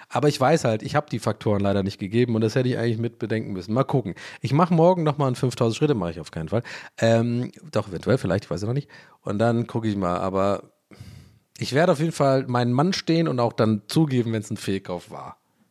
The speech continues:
So. Aber gut.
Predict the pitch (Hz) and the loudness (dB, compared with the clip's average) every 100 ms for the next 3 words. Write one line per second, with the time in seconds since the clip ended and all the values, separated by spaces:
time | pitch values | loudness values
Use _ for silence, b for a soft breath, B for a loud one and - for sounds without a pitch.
0 | _ _ - 76 - _ _ _ _ _ | _ _ -8 -8 -14 _ _ _ _ _
1 | _ _ _ _ _ _ _ _ _ _ | _ _ _ _ _ _ _ _ _ _
2 | 98 87 B B B B 160 151 107 98 | -6 -4 B B B B 2 2 2 -2
3 | - | -8